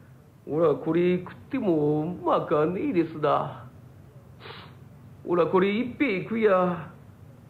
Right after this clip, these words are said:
一杯ずつ寿命が縮まっていくようなもんで。なんか訳が。どうです？もしよろしかったら、その訳というのを手前に話してみちゃくれませんか？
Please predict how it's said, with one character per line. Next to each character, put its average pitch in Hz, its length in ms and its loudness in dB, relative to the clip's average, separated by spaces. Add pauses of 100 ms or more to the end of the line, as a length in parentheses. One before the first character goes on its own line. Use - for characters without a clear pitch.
(500)
一 180 140 -2
杯 254 320 -4
ず 220 300 -2
つ 156 80 -2
寿 190 80 -2
命 214 140 2 (120)
が 262 220 2
縮 214 200 -2
ま 262 200 2
っ - 40 -8
て 269 80 2
い 262 80 2
く 277 80 -2
よ 302 100 2
う 311 40 2
な 247 100 2
も 165 140 4
ん 170 100 2
で。 160 280 -2 (1700)
な 151 100 0
ん 131 140 -2
か 90 100 -8
訳 156 300 -2
が。 - 180 -14 (1900)
ど 220 220 0
う - 20 -10
で - 100 -8
す？ - 40 -14 (1120)
も 190 200 4
し 190 180 -4
よ 180 140 6
ろ 220 120 8
し 226 180 -6
か 208 120 0
っ - 240 -8
た 254 80 2
ら、 220 220 2
そ 196 40 4
の 190 200 6
訳 226 240 4
と 185 160 0
い 180 120 0
う 180 140 2
の 165 220 4
を 156 60 0
手 170 120 0
前 233 220 2
に 220 140 4
話 269 340 0
し - 100 -14
て 220 100 0
み 254 160 -2
ち 254 80 2
ゃ 160 220 2
く 185 80 0
れ 190 80 2
ま 185 160 2
せ 185 100 2
ん 143 100 -2
か？ - 260 -6